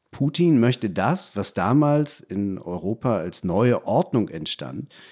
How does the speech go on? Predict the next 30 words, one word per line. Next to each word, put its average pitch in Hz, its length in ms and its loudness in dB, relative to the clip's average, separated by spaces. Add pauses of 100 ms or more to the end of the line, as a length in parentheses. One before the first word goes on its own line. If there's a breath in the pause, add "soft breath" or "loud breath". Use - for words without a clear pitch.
(220 loud breath)
das 117 160 0
möchte 156 260 2
er 147 60 -4
zurückdrehen. - 800 -4
Er 98 160 -6
will 151 160 6
also 123 420 0
Revision. 107 840 0
Und 90 160 -10
es - 100 -6
gibt - 400 -4 (840 soft breath)
Politologen, 139 1040 4
wie, 110 280 0
ähm, 92 520 -4
eine 90 300 -8
russische 120 440 -4
Politologin, 95 1000 -6
Lilia 101 320 -4
Schewtzowa, 135 520 0
die 117 120 0
sagt, 117 240 0
er 110 100 -2
will 131 140 2
ein 113 160 0
Sicherheitssystem, 127 1200 2
das 107 180 -2
sich 104 240 -8
wie 127 140 -2
so 123 160 -2
ein, 104 320 0